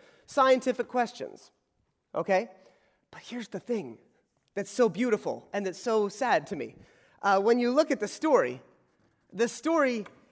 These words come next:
is all about the who, and it's all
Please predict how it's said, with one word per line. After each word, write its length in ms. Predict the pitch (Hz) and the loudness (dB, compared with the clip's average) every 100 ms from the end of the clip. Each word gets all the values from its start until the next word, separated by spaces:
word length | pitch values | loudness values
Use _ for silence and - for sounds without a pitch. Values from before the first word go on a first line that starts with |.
| - | -4
is 200 | 247 190 | -2 -2
all 540 | - 302 277 240 233 - - _ _ _ _ _ - | 4 6 8 8 6 2 -16 _ _ _ _ _ -2
about 360 | 214 226 233 | 0 2 2
the 100 | 233 | 2
who, 480 | 190 294 269 165 143 135 _ _ _ _ _ _ - _ _ _ _ _ _ _ - | 4 4 4 0 -4 -8 _ _ _ _ _ _ -20 _ _ _ _ _ _ _ -4
and 180 | 214 226 | -2 4
it's 220 | 233 226 | 4 4
all 500 | 190 185 202 208 - | 4 6 4 2 -6